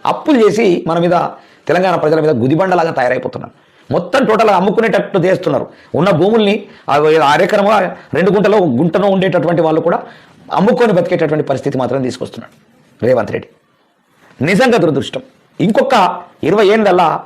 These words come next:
వెనుజుల కాబోతుంది తెలంగాణ. ఖచ్చితంగా చూడండి, ఆడవాళ్ళు వ్యభిచారం చేసుకొని బతకాలి, అలాంటి దురదృష్టకరమైన పరిస్థితి వస్తుంది. నిజంగా చెప్తా ఉన్నా, ఆ నార్తోళ్లకు డబ్బులు సంపాదించుకొని ఉన్నటువంటి వాళ్లకు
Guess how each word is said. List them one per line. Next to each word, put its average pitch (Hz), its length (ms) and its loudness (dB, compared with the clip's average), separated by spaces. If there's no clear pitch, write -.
వెనుజుల 175 340 2
కాబోతుంది 139 440 0
తెలంగాణ. - 340 -2
ఖచ్చితంగా 165 460 -2
చూడండి, 156 240 0
ఆడవాళ్ళు 240 460 4
వ్యభిచారం 262 500 4
చేసుకొని 254 240 2
బతకాలి, 208 320 2
అలాంటి 202 240 2
దురదృష్టకరమైన 220 640 0
పరిస్థితి 190 360 -2
వస్తుంది. - 300 -4
నిజంగా 233 360 2
చెప్తా 254 220 0
ఉన్నా, 113 180 -8
ఆ 139 120 0
నార్తోళ్లకు 233 640 2
డబ్బులు 190 300 2
సంపాదించుకొని 208 500 2
ఉన్నటువంటి 196 400 0
వాళ్లకు 196 480 0